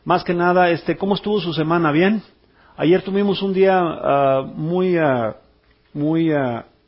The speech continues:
ah, ocupado, pero muy alegre porque estuvimos aquí limpiando la iglesia, nos vino, nos acompañó aquí el hermano Jaime y varios de ustedes, que fue una gran bendición, ah,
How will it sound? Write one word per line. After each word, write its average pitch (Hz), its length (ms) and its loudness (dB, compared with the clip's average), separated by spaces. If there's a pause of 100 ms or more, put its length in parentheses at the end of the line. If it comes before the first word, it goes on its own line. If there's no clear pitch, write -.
(140)
ah, 120 300 -8
ocupado, 156 840 0
pero 127 200 -2
muy 147 180 -2
alegre 160 420 2
porque 147 240 -12
estuvimos 143 460 -4
aquí 143 160 -6
limpiando 143 480 -4
la 123 80 -4
iglesia, 170 500 -2
nos 135 160 -8
vino, 135 300 -8
nos 123 180 -14
acompañó 123 520 -8
aquí 135 180 -8
el 127 160 -2
hermano 131 360 -8
Jaime 160 420 -4
y 147 40 -4
varios 131 320 -6
de 127 60 -14
ustedes, 156 580 -4 (440)
que 135 100 -6
fue 135 160 -6
una 131 160 -4
gran 131 220 -2
bendición, 131 600 -4 (580)
ah, 120 380 -4